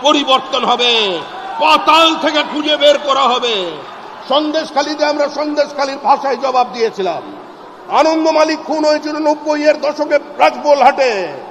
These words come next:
আমরা পাল্টা দিয়েছি। আমাদের কর্মী খুন হয়েছিল জঙ্গিপুরে, আমাদের দেখবার জন্য গিয়েছিলেন রবিশঙ্কর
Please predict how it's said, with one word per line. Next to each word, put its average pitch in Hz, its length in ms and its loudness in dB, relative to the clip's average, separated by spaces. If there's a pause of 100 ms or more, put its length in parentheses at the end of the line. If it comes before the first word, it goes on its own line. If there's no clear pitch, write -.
(220)
আমরা 269 240 2
পাল্টা 277 560 2
দিয়েছি। 196 600 -4 (480)
আমাদের 302 400 2
কর্মী 302 380 0
খুন 294 240 -8
হয়েছিল 302 360 -6
জঙ্গিপুরে, 294 920 -4 (760)
আমাদের 294 360 -2
দেখবার 294 400 -2
জন্য 302 320 -4
গিয়েছিলেন 294 460 -2
রবিশঙ্কর 285 580 -4